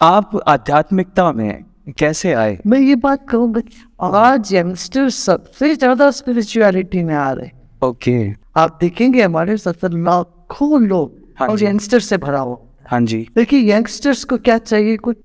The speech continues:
Speaker 2: जीवन के प्रश्नों का उत्तर चाहिए
Speaker 1: जी।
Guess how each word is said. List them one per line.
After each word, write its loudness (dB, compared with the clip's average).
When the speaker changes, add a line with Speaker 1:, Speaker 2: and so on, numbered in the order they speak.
Speaker 2:
जीवन 2
के 0
प्रश्नों -4
का 0
उत्तर -2
चाहिए -10
Speaker 1:
जी। -2